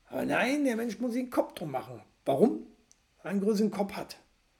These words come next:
Größere Gehirn und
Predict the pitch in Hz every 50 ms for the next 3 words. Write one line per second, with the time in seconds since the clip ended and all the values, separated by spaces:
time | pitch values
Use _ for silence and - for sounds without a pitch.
0 | _ _ _ _ _ _ - - 156 147 139 139 139 135 135 143 139 165 202 220
1 | 220 214 202 - - - _ _ _ _ _ _ _ _ _ _ _ _ _ _
2 | _ - - - 202 175 147 151 - - -